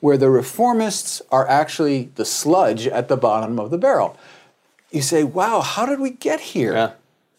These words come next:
Speaker 2: right. Well, aren't you proving my point, though? On October twenty-second, when all is said and done and everybody has cast their ballots and the L D P has at least parity with what they have now,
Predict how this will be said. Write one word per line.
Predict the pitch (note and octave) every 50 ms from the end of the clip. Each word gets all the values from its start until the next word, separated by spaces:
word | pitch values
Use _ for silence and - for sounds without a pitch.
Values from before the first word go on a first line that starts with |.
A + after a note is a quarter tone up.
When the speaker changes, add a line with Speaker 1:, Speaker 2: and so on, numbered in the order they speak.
| _
Speaker 2:
right. | - B2 B2 B2 - - - - -
Well, | - F3 F3+
aren't | G#3 G#3+ F#3
you | F#3+
proving | - - A3 G3 G3+ G3
my | F#3 F3+
point, | F3+ - - B3+ B3 - -
though? | - G#2+ G#2 F#2+ - - - - - _ _
On | D3 D3 D3+ D3+
October | D3 D3 - A3 A3 G3+ G3 F#3
twenty-second, | G3 - G#3 F#3+ F3+ E3 - - A3 A3+ A3+ D#3+ C3 B2
when | A#2 A#2 - -
all | - F3 G3 A3 G#3 G3
is | E3+ -
said | - F3+ E3+ D3+
and | C#3+ C3
done | C#3+ C3+ C3+ C3+ B2
and | G#2+ G#2 - -
everybody | F#3 G3+ G#3 G3 D#3 E3 D#3 D3
has | C#3 C3 C3 - - _ -
cast | - F3 D#3 D3+ C#3+ -
their | C#3 B2+
ballots | A2 B2+ A2+ G#2+ A2 A2 - - - - - - - - -
and | D3 C3 B2+
the | C3+ -
L | E3+ F3+ F#3+ F3
D | D#3+ D#3+
P | D#3 - E3+ D#3+ D3+ D3
has | C#3 D#3+ D#3+ D3 C#3+ C3+ C#3
at | - D3 C#3 C3 D#3+
least | F#3+ A#3 A#3+ G3 - - -
parity | - G#3 G3+ G3+ G3 F#3+ F#3+ - D#3 C#3+ C#3+ - _ _
with | D#3 C3+ -
what | D#3+ -
they | - D3+ C3+
have | D3 C3+ B2
now, | C3 C3 B2+ B2